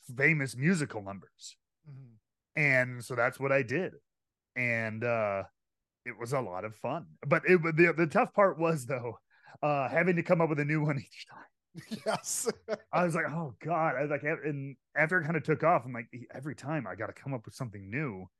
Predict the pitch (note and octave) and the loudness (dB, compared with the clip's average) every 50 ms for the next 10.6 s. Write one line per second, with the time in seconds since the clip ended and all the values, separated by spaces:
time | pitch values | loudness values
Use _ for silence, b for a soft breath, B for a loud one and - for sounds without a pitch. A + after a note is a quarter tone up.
0 | _ _ _ _ _ _ _ - E3+ F#3+ G3+ G3 G#3+ G#3 G3+ A3+ A3+ A3+ G3+ - | _ _ _ _ _ _ _ 0 2 4 4 4 2 2 0 0 0 0 0 2
1 | - G#3 G3+ G3+ G#3 G#3 G#3 D#3+ G3 G3+ G3+ E3 C#3 C3+ E3+ E3+ E3 D#3+ D#3 D3 | 4 6 8 8 6 4 2 -2 -2 -2 -2 -2 2 2 4 4 4 2 0 -2
2 | C#3+ C3+ A2 _ _ _ _ _ _ _ _ _ _ _ _ _ _ _ _ _ | -4 -8 -8 _ _ _ _ _ _ _ _ _ _ _ _ _ _ _ _ _
3 | _ _ _ _ - C#3+ D3 D3 - G3+ F3+ F3 D#3+ G#3 G3+ G3 F3 C3+ - D3+ | _ _ _ _ 0 0 2 4 6 6 6 6 6 6 6 6 4 2 2 4
4 | D#3 D3 C3 B2 B2 A2 G2+ A2+ A2+ G#2 A#2+ A2+ G2+ F#2+ C3+ B2 A2+ A2+ - - | 4 4 4 2 0 -2 -4 -6 -6 -6 -6 -8 -8 -8 -8 -8 -8 -8 -6 -2
5 | C3+ D3 F3+ G#3+ G#3+ E3+ D3+ E3 F3+ F3+ D3+ B2+ B2 C#3 C#3+ B2+ B2 A#2 A#2 A2+ | 0 2 4 4 4 4 6 6 6 6 4 2 0 -2 -2 -2 -2 -2 -2 -2
6 | A2 A2 - - A2 G#2+ G#2 - - - B2 A#2 A2 G#2+ G2+ - A2+ G2+ G2 F#2+ | -2 -4 -6 -8 -8 -8 -8 -10 -8 -6 -6 -6 -6 -8 -6 -4 -4 -4 -4 -4
7 | F#2 F2 E2 D#2+ E2 F2+ F2 E2+ A2 G2+ G2 F#2 F2+ - C#3 B2 A2 G#2 - _ | -8 -10 -12 -12 -14 -18 -16 -14 -12 -12 -12 -10 -8 -8 -6 -6 -8 -10 -14 _
8 | _ _ _ _ _ _ - - B2+ B2+ A#2 G#2+ G#2 A2 - F3+ D#3 D#3+ D#3 - | _ _ _ _ _ _ -6 -2 0 0 0 -2 -4 -4 0 2 4 4 4 4
9 | D#3 D#3+ F3 E3+ E3 D3+ D#3+ - - - D#3 D3 C#3 C3 A2 B2 C#3 C#3 C#3 C3 | 2 4 4 4 4 2 0 0 -2 -4 -4 -4 -4 -6 -6 -8 -6 -2 0 2
10 | C3 B2+ B2+ A#2+ - C3+ C3 B2 A2+ G#2 G2 | 2 2 2 0 -2 -4 -4 -4 -4 -6 -8